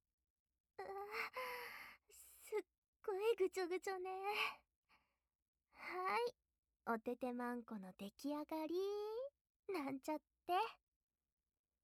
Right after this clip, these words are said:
しょ。ん、すっご。ローションがぐちょぐちょって。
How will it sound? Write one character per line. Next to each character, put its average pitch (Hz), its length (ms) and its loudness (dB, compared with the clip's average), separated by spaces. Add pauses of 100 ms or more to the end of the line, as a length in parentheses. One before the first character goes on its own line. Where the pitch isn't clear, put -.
(2250)
し - 300 -18
ょ。 339 40 -12 (1800)
ん、 - 40 -12 (720)
す - 340 -16
っ 349 40 -4 (500)
ご。 370 80 -4
ロ 370 60 -2 (1400)
ー 285 40 -4
シ - 160 -4
ョ - 20 0
ン 233 100 -4
が 208 140 -10 (180)
ぐ 339 100 -4
ち - 120 -6
ょ 320 60 -2
ぐ 370 160 0
ち - 120 -6
ょ 381 60 -2
っ 392 40 0 (280)
て。 392 80 -6